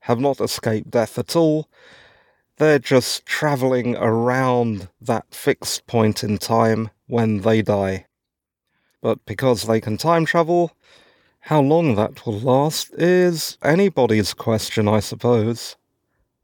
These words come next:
And I suppose, too, that you could count what I'm doing now as a form of time travel,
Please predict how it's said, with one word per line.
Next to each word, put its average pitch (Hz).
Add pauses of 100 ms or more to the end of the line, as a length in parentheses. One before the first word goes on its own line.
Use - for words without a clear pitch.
(460)
And 175
I 156 (140)
suppose, 127
too, 165
that -
you 156
could -
count 139 (300)
what 160
I'm 220
doing 170
now 147
as 143
a -
form 120
of 110
time 104
travel, 98